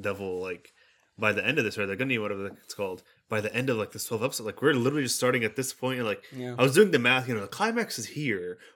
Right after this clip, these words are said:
Speaker 1: We're on episode seven, and they're talking about this right now. There's no way. They just introduced a whole new villain
Speaker 2: Mm-hmm.
Speaker 1: right now, and, like, there's no way they're gonna fight the, the whole, they're talking about this whole, uh, evil person the whole season.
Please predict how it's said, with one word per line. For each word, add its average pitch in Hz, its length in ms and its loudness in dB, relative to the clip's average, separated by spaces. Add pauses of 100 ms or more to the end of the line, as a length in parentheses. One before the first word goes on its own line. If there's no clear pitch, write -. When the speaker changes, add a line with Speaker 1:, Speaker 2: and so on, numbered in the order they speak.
Speaker 1:
We're 196 80 -4
on 247 120 2
episode - 280 -4
seven, 107 400 0
and 101 160 -8
they're 196 160 -4
talking 196 380 -6
about 110 220 -4
this 202 240 -2
right 110 120 -4
now. 98 200 -6
There's 165 180 -4
no 175 320 0
way. 156 480 0 (720)
They 214 80 8
just 254 160 4
introduced 208 360 -2
a 139 100 2
whole 220 220 6
new 220 200 2
villain 113 600 2
Speaker 2:
Mm-hmm. 147 460 -14
Speaker 1:
right 165 300 2
now, 123 640 4
and, 135 120 0
like, 123 560 4
there's 208 200 0
no 247 100 0
way 262 100 0
they're 226 80 4
gonna 180 120 2
fight 214 300 -2
the, 170 140 -2 (220)
the 147 160 6
whole, 202 300 10 (180)
they're 165 160 4
talking 214 460 -2
about 180 280 -6
this 160 240 -4 (200)
whole, 165 440 2 (480)
uh, 123 60 -4 (400)
evil 165 540 4
person 117 640 -2 (460)
the 117 100 6
whole 175 340 2
season. 113 680 -2